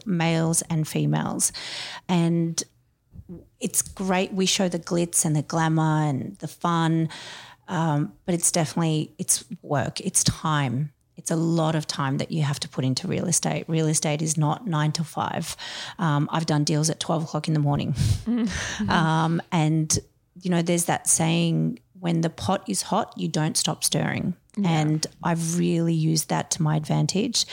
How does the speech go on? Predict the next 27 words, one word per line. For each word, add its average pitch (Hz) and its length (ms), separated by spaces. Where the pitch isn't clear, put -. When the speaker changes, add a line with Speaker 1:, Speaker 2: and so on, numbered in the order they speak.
Speaker 1:
uh, 160 220
because 170 300
people 165 320
get, 156 500
you 190 100
know, 185 120
life 190 280
gets - 220
in 180 60
the 165 60
middle 165 360
of, 151 280
of 160 120
everything. 165 580
Life 175 240
gets 170 220
in 170 60
the 160 60
way, 175 260
we 165 120
forget. 180 560
Um, 165 600
so 170 240
when 170 360
someone 196 600
wants 165 400
something, 196 640